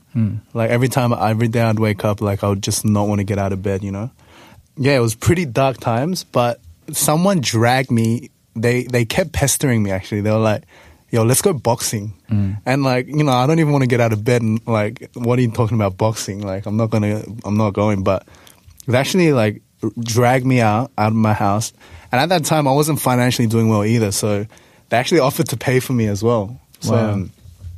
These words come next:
Speaker 2: yeah, so, you know, I ended up joining this boxing gym, and I j-, I did one session, and I was hooked. Exercise really does help. It really helps you stay positive.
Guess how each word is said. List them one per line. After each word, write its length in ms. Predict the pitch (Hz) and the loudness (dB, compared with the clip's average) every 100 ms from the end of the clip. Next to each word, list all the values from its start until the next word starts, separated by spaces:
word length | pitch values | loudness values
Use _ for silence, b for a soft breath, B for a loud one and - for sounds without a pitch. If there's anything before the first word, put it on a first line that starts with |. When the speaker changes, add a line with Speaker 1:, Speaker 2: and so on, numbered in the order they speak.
| - - | -18 -4
Speaker 2:
yeah, 160 | 147 147 | 0 0
so, 300 | 117 117 113 | 2 2 4
you 120 | 113 | 4
know, 80 | 110 | 2
I 320 | 107 104 107 - | 2 0 -2 -2
ended 200 | 117 120 | 2 2
up 80 | 107 | 2
joining 320 | 117 120 120 | 2 2 2
this 120 | 107 | 0
boxing 400 | - 113 - 120 | 0 -2 0 -2
gym, 180 | 107 101 | 0 0
and 120 | 101 | 0
I 40 | 98 | 0
j-, 100 | - | 0
I 100 | 107 | -2
did 200 | 107 123 | 0 0
one 320 | 104 110 117 | 2 2 2
session, 480 | 110 120 110 101 98 - B B B B B B B - 120 | 2 0 0 -2 -4 -8 B B B B B B B -6 0
and 420 | 131 127 113 - - | 2 2 2 -2 -2
I 120 | 117 117 | 0 2
was 180 | 113 - | 0 2
hooked. 380 | 165 - - - b b _ | 0 -2 -14 -20 b b _
Exercise 600 | 139 - 196 - 196 202 120 | -2 0 0 2 2 2 2
really 540 | 107 135 151 147 139 | 4 4 4 4 2
does 400 | 101 101 123 117 | 0 2 2 2
help. 340 | - 117 92 - | 0 0 -2 -4
It 120 | 113 117 | -4 0
really 360 | 117 143 147 | 2 4 4
helps 240 | 131 123 - | 2 0 -2
you 40 | |
stay 200 | - 120 | -2 0
positive. 380 | 110 117 107 101 | 0 0 0 -2